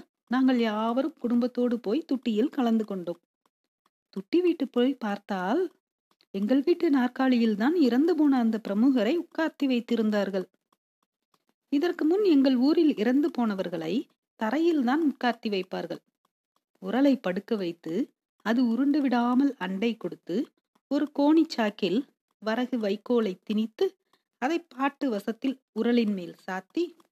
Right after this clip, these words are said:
அந்த சாய்மான திண்டுவில் இறந்து போனவரை சாய்ந்து உட்கார்ந்திருப்பது போல் வைப்பார்கள். இந்த நாற்காலியில் உட்கார வைக்கும் புது மோஸ்தரை எங்கள் ஊர்க்காரர்கள் எந்த ஊரில் போய் பார்த்துவிட்டு வந்தார்களோ?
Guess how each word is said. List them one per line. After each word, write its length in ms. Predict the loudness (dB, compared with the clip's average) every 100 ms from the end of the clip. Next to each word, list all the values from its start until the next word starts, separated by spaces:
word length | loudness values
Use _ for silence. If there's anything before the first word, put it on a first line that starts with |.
| _ _ _ -4
அந்த 240 | -2 -2
சாய்மான 600 | -2 -2 2 4 4 4 2
திண்டுவில் 480 | 2 2 2 0 -2 -4 _ _ -4
இறந்து 260 | 0 2 2
போனவரை 440 | 2 0 -2 -2 -4 -6 _
சாய்ந்து 560 | -6 0 2 4 4 2
உட்கார்ந்திருப்பது 720 | -2 -2 0 2 0 -4 -8
போல் 260 | 0 2 2
வைப்பார்கள். 540 | 0 -2 -8 -10 -16 _ _ _ _ _ _ _ _ _ _ _ _ _ _ -6
இந்த 160 | -4 -4
நாற்காலியில் 720 | -6 -8 -6 -2 4 4 4
உட்கார 360 | 0 -2 0 0
வைக்கும் 380 | 0 -2 0 0
புது 260 | 0 -2 2 4
மோஸ்தரை 580 | 4 2 -2 -4 -2 -2 -4 _ _ -6
எங்கள் 320 | 0 2 2 0
ஊர்க்காரர்கள் 800 | -2 -2 0 0 0 0 -2 -2
எந்த 300 | -4 -6 -2 0
ஊரில் 340 | 2 2 2 2
போய் 160 | 0
பார்த்துவிட்டு 580 | -2 -4 -2 -2 -2 0
வந்தார்களோ? 600 | 2 2 2 0 0 0